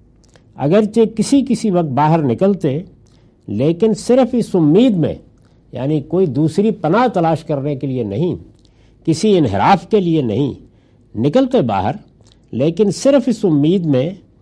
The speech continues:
کہ شاید کسی گوشے سے خدا اور رسول کی رضا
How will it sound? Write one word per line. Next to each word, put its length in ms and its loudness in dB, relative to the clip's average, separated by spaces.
کہ 100 -4
شاید 640 0
کسی 260 0
گوشے 400 2
سے 260 2
خدا 280 2
اور 140 4
رسول 480 0
کی 240 -2
رضا 340 2